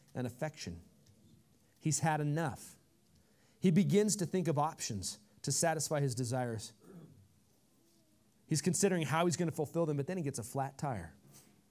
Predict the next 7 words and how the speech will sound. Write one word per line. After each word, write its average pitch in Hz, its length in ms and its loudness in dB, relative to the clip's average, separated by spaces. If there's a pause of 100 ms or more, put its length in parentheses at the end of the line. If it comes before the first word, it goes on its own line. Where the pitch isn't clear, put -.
(640)
He 160 100 0
pulls 160 320 2
over. 107 320 0 (1600)
It's - 160 -4
just - 300 -2
after 135 260 -6
dark. 113 420 -6